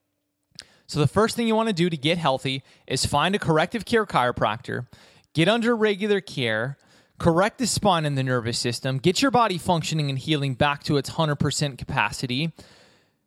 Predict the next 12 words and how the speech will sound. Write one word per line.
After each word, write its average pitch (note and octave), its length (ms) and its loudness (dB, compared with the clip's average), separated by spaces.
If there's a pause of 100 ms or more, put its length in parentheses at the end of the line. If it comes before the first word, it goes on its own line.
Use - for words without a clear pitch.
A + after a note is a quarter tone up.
(200)
and C#3+ 120 2
then G#3+ 160 4
we C4 80 0
can A3+ 120 2
start F#3 220 4
working F3 220 0
on E3 100 2
the D3 140 0
other B2+ 200 2
essentials. - 600 -8 (1120)
Essential G#3+ 400 0
two C4 500 0